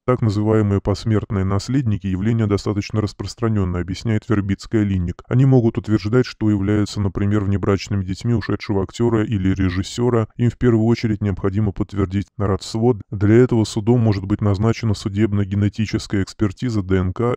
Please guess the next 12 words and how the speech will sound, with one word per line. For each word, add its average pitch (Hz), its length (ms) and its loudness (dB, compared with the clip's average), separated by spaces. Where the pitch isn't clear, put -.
Эти 123 260 0
появившиеся 110 760 0
наследники 107 540 0
действительно 101 600 -2
имеют 101 260 -2
право 110 300 0
требовать 95 480 -2
выделения 98 520 -2
своей 95 300 -2
доли, 110 320 0
так 104 300 -2
что 95 320 -4